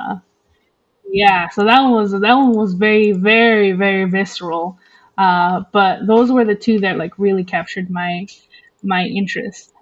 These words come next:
Um, uh, so, yeah,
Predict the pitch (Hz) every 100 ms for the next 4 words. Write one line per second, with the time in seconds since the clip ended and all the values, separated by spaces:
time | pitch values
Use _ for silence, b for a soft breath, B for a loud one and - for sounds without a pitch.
0 | _ _ - 190 175 170 170 165 - 196
1 | - _ _ _ _ _ _ _ - 202
2 | 190 185 190 180 _ _ _ _ _ _
3 | _ _ _ _ 233